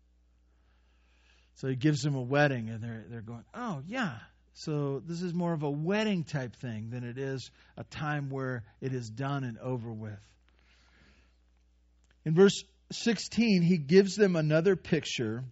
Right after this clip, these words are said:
and it's that of clothing. And he says, "No one," uh,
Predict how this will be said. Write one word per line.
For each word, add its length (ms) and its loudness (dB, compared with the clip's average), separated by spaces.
and 140 4
it's 180 -2
that 240 10
of 160 4
clothing. 720 4
And 100 2
he 60 6
says, 280 2
"No 240 8
one," 360 2
uh, 300 2